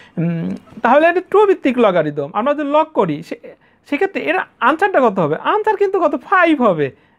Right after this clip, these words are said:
খুব সহজে হয়ে গেল। কেমন? তাহলে কীভাবে হবে? আমরা যদি লগ নিই, দেখো এখানে দেখাই দিচ্ছি আমি, টু ভিত্তিক লগ দেখো equal to ফাইভ ই হবে। কী করে হলো? যেমন বেসকে,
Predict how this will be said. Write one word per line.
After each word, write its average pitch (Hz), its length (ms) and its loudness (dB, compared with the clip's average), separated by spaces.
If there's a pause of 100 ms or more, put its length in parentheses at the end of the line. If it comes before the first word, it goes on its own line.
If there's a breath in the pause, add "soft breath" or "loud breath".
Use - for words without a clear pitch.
(120)
খুব 381 140 -8
সহজে 269 340 2
হয়ে 175 180 4
গেল। 151 200 -2
কেমন? 240 300 2
তাহলে - 460 -8
কীভাবে 349 340 2
হবে? 320 200 2
আমরা 302 140 0
যদি 277 160 2
লগ 220 360 4
নিই, 165 180 -4
দেখো 180 280 -2
এখানে 151 400 -4
দেখাই 147 320 -6
দিচ্ছি 135 320 -10
আমি, 151 360 -6 (380 soft breath)
টু 311 160 4
ভিত্তিক 247 360 2
লগ 170 360 4 (280)
দেখো 147 360 -4 (2000 soft breath)
equal 302 340 4
to 370 140 -2 (400)
ফাইভ 392 600 0
ই 285 100 4
হবে। 151 360 0
কী 381 240 -2
করে 427 260 0
হলো? 440 280 2 (440 loud breath)
যেমন 240 280 4
বেসকে, 381 580 2